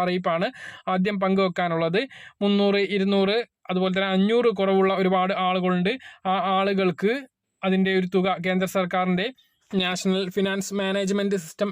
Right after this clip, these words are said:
എന്ന എൻ എഫ് എം എസ് എന്നാണോ വിതരണം ചെയ്യുന്നത്, ആ ഒരു സമയത്തെ ലഭിക്കൂ. ഇവർക്ക് വേണ്ട തുകയും സർക്കാർ അനുവദിച്ചിട്ടുണ്ട് എന്നുള്ളത് വളരെ പ്രധാനപ്പെട്ട ഒരു കാര്യമാണ്. പല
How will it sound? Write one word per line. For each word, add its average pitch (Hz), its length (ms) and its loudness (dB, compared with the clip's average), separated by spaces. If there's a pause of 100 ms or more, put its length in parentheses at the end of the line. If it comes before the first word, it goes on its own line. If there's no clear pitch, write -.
എന്ന 175 140 0 (480)
എൻ 190 60 -2 (120)
എഫ് 202 160 -6
എം 202 160 0
എസ് 202 120 -12 (180)
എന്നാണോ 233 380 0
വിതരണം 208 360 0
ചെയ്യുന്നത്, 196 300 2 (120)
ആ - 100 -2
ഒരു 196 140 0
സമയത്തെ 196 480 0
ലഭിക്കൂ. 190 320 2 (420)
ഇവർക്ക് 220 320 0
വേണ്ട 214 200 0 (100)
തുകയും 190 280 2 (100)
സർക്കാർ 202 280 0 (220)
അനുവദിച്ചിട്ടുണ്ട് 208 800 0 (100)
എന്നുള്ളത് 190 280 0 (160)
വളരെ 196 240 0
പ്രധാനപ്പെട്ട 185 440 -2 (160)
ഒരു 190 140 2 (100)
കാര്യമാണ്. 180 560 0
പല 240 140 -2